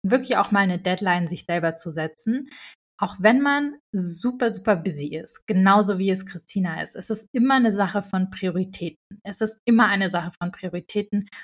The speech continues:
Und wenn ich sage, ich habe keine Zeit, dann heißt das eigentlich übersetzt, es ist keine Priorität, denn wir haben alle die gleiche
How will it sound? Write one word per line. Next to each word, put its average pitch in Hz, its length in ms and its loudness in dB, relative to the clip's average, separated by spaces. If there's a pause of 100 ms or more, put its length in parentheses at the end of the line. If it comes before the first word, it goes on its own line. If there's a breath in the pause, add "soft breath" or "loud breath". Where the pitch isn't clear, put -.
(200 loud breath)
Und 190 160 0
wenn 190 120 4
ich 196 120 -2
sage, 196 220 4
ich - 160 -8
habe 214 160 4
keine 185 260 -2
Zeit, 180 400 0
dann 170 140 -4
heißt 185 180 -2
das 185 160 -6
eigentlich 214 320 0
übersetzt, 180 460 -2
es - 160 -12
ist 220 160 -4
keine 196 240 0
Priorität, 190 760 -4 (300 loud breath)
denn 180 120 2
wir 175 140 0
haben 180 220 2
alle 180 320 0
die 160 160 -8
gleiche 175 560 -4